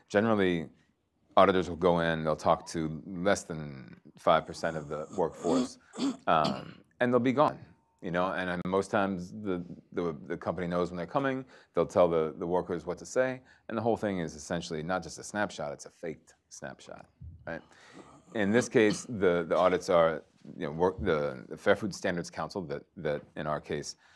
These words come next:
monitors the, the program talks to at least fifty percent of the workers, and that doesn't matter if it's a two thousand person farm. You know, they talk to a thousand workers before they leave to get a real solid picture, a highly pixelated picture of what they,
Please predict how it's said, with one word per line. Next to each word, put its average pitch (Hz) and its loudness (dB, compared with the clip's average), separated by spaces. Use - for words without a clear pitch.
monitors 78 2
the, 71 -4
the - -10
program 87 0
talks 85 0
to 85 -4
at 76 -6
least 87 -4
fifty - -8
percent - -12
of 73 -12
the 76 -12
workers, 76 -4
and 82 -8
that 85 0
doesn't 87 -6
matter 82 -4
if - -6
it's - -14
a - -20
two 104 -6
thousand 90 4
person 87 -6
farm. 120 -2
You - -8
know, 76 0
they 80 0
talk 82 2
to 92 2
a - 2
thousand 87 0
workers - -12
before 85 -6
they 87 0
leave 98 -4
to - -10
get 87 4
a 85 2
real 101 2
solid 90 0
picture, - -8
a - -10
highly 87 2
pixelated 76 -6
picture - -10
of 60 -10
what 76 -8
they, 73 -8